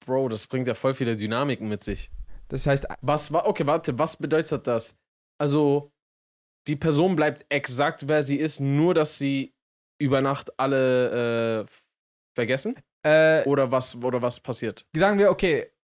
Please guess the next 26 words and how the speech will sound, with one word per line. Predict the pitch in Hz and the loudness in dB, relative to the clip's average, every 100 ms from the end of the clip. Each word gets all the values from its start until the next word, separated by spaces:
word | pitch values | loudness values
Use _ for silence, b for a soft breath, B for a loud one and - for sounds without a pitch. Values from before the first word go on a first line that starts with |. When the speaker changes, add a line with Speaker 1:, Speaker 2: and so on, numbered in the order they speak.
| - | -4
Speaker 2:
alle | 170 214 | 0 2
vergessen, | 208 165 180 - 214 | 2 0 -2 -2 -6
inklusive | - 196 208 180 175 175 | -2 -2 0 -2 0 2
auch | 147 143 | 2 2
dir, | 147 185 - _ _ _ _ _ _ _ _ | 0 0 -2 _ _ _ _ _ _ _ _
dass | 131 - | -6 -4
sie | 135 | -2
jemals | 156 165 151 - | 0 0 -2 -2
ein, | 139 135 - | -4 -6 -8
eine | 139 123 | -8 -2
berühmte | 135 151 151 | 0 0 -2
Person | 143 139 131 131 | -2 0 0 0
war. | 120 165 - _ _ 139 | 0 0 -4 _ _ -2
Speaker 1:
Ah, | 151 113 | 0 -2
und | - 135 131 | -4 -6 -4
wir | 127 | -4
sind | 131 | -4
einfach | 131 127 123 | -6 -6 -6
dann | 120 | -6
nur | 120 113 | -6 -6
befreundet. | 110 - 104 | -8 -8 -4
Speaker 2:
Ihr | 139 | -2
seid | 165 | 0
einfach | 175 175 | 0 -2
nur | 160 | -4
befreundet. | 139 143 139 120 - | -4 -4 -2 -4 -10